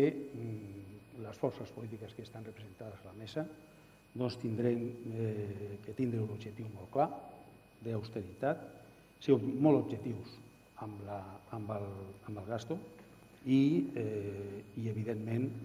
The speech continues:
tindrem que optimitzar la seva gestió parlant entre tots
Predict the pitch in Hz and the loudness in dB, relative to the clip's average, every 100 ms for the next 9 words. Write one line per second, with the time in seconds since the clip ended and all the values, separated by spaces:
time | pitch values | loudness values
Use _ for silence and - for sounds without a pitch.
0 | - - - 123 113 113 - 113 - 110 | -12 -14 -4 0 2 2 0 -6 -6 -8
1 | 101 - 95 92 110 117 123 113 151 175 | -8 -8 -10 -10 -8 -6 -6 0 2 2
2 | - - - 127 110 117 117 - - 107 | 0 -12 -4 -4 2 2 2 -4 -10 -12
3 | 95 107 160 165 | -10 2 2 2